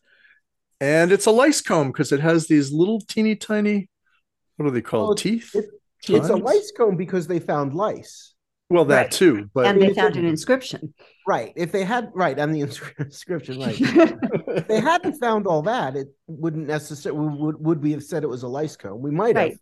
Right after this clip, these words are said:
Speaker 3: Right. Now, that was something important to note, that we wouldn't have known whether this is specifically a lice comb or not, which leads to all sorts of questions.
Speaker 1: Oh, I, I think you would have, just from the
Speaker 2: Well,
Speaker 1: fineness.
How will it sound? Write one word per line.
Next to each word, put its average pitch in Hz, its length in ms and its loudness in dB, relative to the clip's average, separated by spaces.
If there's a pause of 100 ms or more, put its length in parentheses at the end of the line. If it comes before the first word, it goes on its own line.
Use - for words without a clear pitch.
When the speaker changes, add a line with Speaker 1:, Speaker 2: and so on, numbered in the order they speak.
(520)
Speaker 3:
Right. 202 200 2
Now, 214 140 4
that 233 160 6
was 320 120 2
something 294 300 2
important 254 440 2
to 269 100 -2
note, 247 340 2
that 165 200 0
we 190 120 -4
wouldn't 202 240 -2
have 190 100 -8
known 175 420 -4
whether 160 220 -2
this 165 220 -8
is 160 100 -10
specifically 175 600 -2
a - 80 -2
lice 151 300 2
comb 147 380 -6
or 143 120 -6
not, 160 380 -6
which - 260 -12 (240)
leads 247 240 -2
to 240 80 -2
all 233 80 0
sorts 262 240 -6
of - 60 -6
questions. - 460 -12 (380)
Speaker 1:
Oh, 98 160 4
I, 294 220 2 (220)
I 202 140 -2
think - 280 -6
you 127 80 -2
would 117 100 -2
have, 104 120 -8 (280)
just - 240 -4
from 196 160 2
the 165 60 4
Speaker 2:
Well, 160 200 2 (220)
Speaker 1:
fineness. 135 800 -4